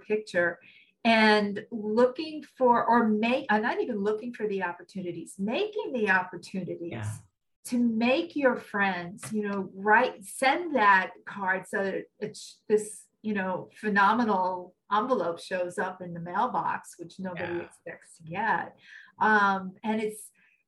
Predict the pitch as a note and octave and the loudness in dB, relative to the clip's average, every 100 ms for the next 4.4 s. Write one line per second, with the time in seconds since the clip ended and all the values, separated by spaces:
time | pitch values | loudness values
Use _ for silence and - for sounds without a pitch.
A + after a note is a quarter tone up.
0 | - G#3 - - - - A#3+ G#3+ F#3+ F#3+ | -8 -8 -8 -14 -18 -12 -4 -2 -2 -2
1 | F#3+ F#3+ F#3+ G3+ G3+ G3 F3+ - E3+ F3+ | -2 -4 -4 -2 -2 -2 -8 -8 -12 -10
2 | F3 F3+ F3+ F3 E3+ F3 G#3 F#3+ F#3+ - | -6 -6 -6 -14 -8 -8 -8 -12 -14 -8
3 | F#3+ - G3+ F#3+ F#3+ F#3+ F#3+ F#3 F#3 G#3+ | -8 -6 -8 -8 -6 -4 -4 -6 -6 -4
4 | - D3+ - | -6 -8 -16